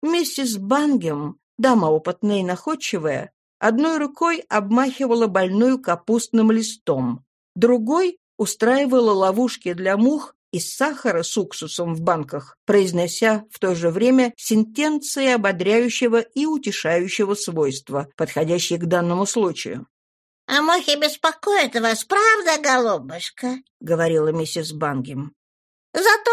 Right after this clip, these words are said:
они отвлекают ваши мысли, а это вам полезно. В Маршалсе ведь больше мух, чем на кладбище, в колониальной лавке, в вагонах для скота и на рынке.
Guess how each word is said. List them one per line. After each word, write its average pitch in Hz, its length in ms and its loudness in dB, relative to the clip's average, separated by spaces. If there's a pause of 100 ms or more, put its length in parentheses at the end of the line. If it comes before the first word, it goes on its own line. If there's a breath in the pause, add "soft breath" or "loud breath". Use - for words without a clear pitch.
(140)
они 311 180 -2
отвлекают 240 720 0
ваши 208 400 -2
мысли, 196 580 -4
а 320 240 4
это 302 220 0
вам 214 400 2
полезно. 180 960 0 (300)
В 320 80 -6
Маршалсе 339 760 2
ведь 294 200 -4
больше 302 640 2
мух, 285 320 2
чем 294 320 0
на 277 140 2
кладбище, 262 880 0
в 208 140 -12
колониальной 285 720 4
лавке, 254 680 4
в 220 80 -6
вагонах 302 580 0
для 302 220 2
скота 285 840 2
и 262 160 2
на 233 200 4
рынке. 196 560 -4